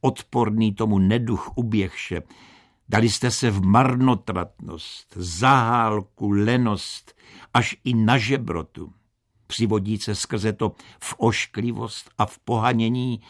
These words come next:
netoliko svůj exulantský los, ale i sebe sami. A což více jest,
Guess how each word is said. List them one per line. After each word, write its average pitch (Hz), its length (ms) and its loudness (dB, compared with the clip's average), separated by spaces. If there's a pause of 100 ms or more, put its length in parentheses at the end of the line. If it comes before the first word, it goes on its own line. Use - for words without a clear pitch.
(200)
netoliko 117 680 0
svůj 98 400 -4
exulantský 101 800 -4
los, - 440 -6 (600)
ale 80 180 -2
i 76 220 -12
sebe 107 500 -4
sami. - 420 -10 (1200)
A - 60 -4
což - 460 -2
více 127 440 0
jest, - 560 -4